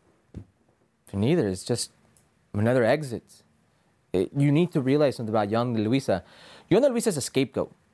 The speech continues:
Yon de Luisa is the shield for the owners. Yon de Luisa had no control over these sporting decisions.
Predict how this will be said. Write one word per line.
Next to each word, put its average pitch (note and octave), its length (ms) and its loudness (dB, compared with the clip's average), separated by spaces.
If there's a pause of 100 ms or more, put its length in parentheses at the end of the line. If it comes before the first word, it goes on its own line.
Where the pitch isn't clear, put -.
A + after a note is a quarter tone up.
(300)
Yon F#3+ 160 4
de B3+ 60 4
Luisa G#3 480 4 (280)
is C3+ 440 2
the B2+ 160 0
shield C3+ 680 2 (460)
for C#3 140 0
the C3 180 2
owners. C3 520 0
Yon G#3 160 4
de C#4+ 100 2
Luisa A3 500 2 (540)
had E3 280 2
no D3+ 200 4
control F3 420 2
over C#3 180 2
these B2+ 160 -4
sporting C#3+ 360 0
decisions. A#2 640 -2